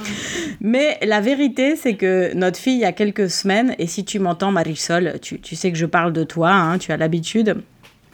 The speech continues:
Et elle nous dit, « Vous savez, moi, je vais peut-être devenir pasteur, hein. Mais alors, certainement, ni comme papa, ni comme toi. Jamais de la vie. » Ouais, c'est, c'est un peu marrant, cette, euh, ce concept de troisième voie. Voilà, euh,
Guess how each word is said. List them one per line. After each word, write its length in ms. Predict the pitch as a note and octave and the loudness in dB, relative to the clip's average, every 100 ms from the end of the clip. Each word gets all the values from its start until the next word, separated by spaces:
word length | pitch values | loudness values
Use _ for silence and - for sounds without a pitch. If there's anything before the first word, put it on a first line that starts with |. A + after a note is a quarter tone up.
| - | -4
Et 400 | G#3 G3+ G3 F#3 F3+ - | 0 2 4 2 0 0
elle 240 | G3+ G#3 | 2 4
nous 120 | A3 G3 | 2 2
dit, « 200 | G#3 B3 | 2 2
Vous 80 | F#3 | 2
savez, 240 | C4+ B3+ D4 | 0 2 2
moi, 140 | A#3 | 2
je 60 | A3 | 0
vais 80 | |
peut-être 200 | G#3 D4+ | 0 0
devenir 300 | G#3+ G3+ G3+ | 2 2 0
pasteur, 440 | - G3+ - A3 E3+ | -2 -4 -2 -2 -2
hein. 140 | G#3 - _ - - - | -6 -10 _ -20 -20 -4
Mais 120 | B3 | 0
alors, 300 | C#4 B3+ E3 | 2 2 0
certainement, 760 | - F#4 - D#4+ C#4 B3+ F3 D#3+ - - - | -2 -2 0 0 2 2 0 -4 -16 -14 -2
ni 200 | D4 G#4 | 0 2
comme 180 | G4 C#4+ | 2 2
papa, 380 | C4 B3+ B3+ A#3 | 0 2 0 2
ni 180 | B3 D#4+ | 0 2
comme 180 | B3+ A#3+ | 2 2
toi. 260 | - C#3+ D#3+ | 0 -2 -2
Jamais 320 | F3 D#4+ D#4+ | 0 2 2
de 60 | B3 | 2
la 80 | |
vie. » 340 | F#3 D#3+ - - - - - - _ _ G#3 | 0 -2 -6 -12 -16 -18 -20 -20 _ _ -2
Ouais, 160 | B3+ B3+ | 0 2
c'est, 160 | - | 0
c'est 100 | F#3+ | 0
un 120 | A3+ A3 | 0 2
peu 140 | C4 | 2
marrant, 300 | B3 C4 D4 | 2 2 0
cette, 300 | C4+ G3 F#3+ | 0 0 0
euh, 200 | F3+ - - - | 0 0 -6 -8
ce 160 | - | -2
concept 400 | A#3 B3 B3 B3 | 0 0 0 2
de 80 | G3+ | 0
troisième 560 | G3+ B3+ C4 A#3+ A#3+ G#3+ | 0 -2 0 2 2 2
voie. 520 | F#3+ G3+ A3+ D4+ D#4+ - - - - | 2 2 2 2 -2 -10 -18 -20 -8
Voilà, 280 | F3 E3 E3+ | -2 2 2
euh, 200 | G3+ | 2